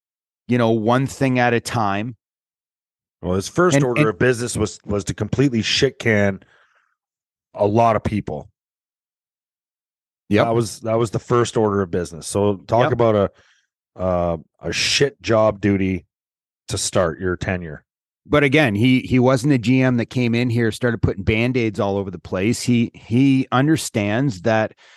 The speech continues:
Speaker 1: in order for Buffalo Sabres to have a competitive team, you have to, you have to do a great job drafting. Kevin Adams did,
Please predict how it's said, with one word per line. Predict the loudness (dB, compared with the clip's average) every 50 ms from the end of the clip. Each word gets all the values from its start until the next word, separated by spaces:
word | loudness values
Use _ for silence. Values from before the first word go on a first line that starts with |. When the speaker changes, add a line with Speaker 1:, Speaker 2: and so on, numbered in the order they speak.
| _ _ -2
Speaker 1:
in | -2 -2 0
order | 2 2 2 4 4 2 0
for | 2 0 -2
Buffalo | -2 -2 -2 0 0 0 0 0 0 0 0 0
Sabres | 0 -2 -2 -2 0 -2 -4 -4 -4
to | -6 -2
have | -2 -2 -2
a | -2
competitive | -2 -4 -2 -2 -2 -2 -2 -2 -2 -2 -6
team, | -6 -4 -2 0 0 2 2
you | 2 2
have | 2 2 2 0 0 -2 -6
to, | -2 0 2 2 4 2 2 0 -2 -2
you | 0 0 0
have | 0 0 -2 -2 0
to | -2 -2
do | 0 0 0 0
a | 0
great | 0 0 0 0 0 0
job | 0 0 0 2 0 -2 -4 -6 _ _ _ _ -20 -20 -8
drafting. | -4 -2 0 0 -2 -2 -6 -10 -16 -16 -16 _ _ _ _ _ _ -20 -20 -20 -20 -20 _ _ _ _ _ _ _ -4
Kevin | 0 0 2 2 2
Adams | 2 2 2 2 2 0 -2 -4 -6 -2
did, | 0 2 2 2 0 -2